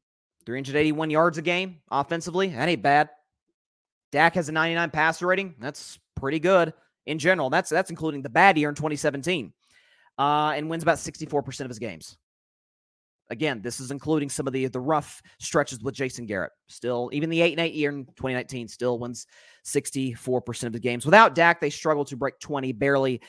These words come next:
twenty-one points per game. Three hundred,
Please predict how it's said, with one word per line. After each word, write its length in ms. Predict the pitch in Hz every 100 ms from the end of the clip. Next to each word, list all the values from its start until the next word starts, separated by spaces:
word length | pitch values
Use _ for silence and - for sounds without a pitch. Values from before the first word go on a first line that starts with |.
| - -
twenty-one 720 | 147 143 143 135 120 127 127 -
points 320 | 123 123 -
per 320 | - 127 120
game. 260 | 113 120 123
Three 300 | - 147 156
hundred, 340 | 156 151 127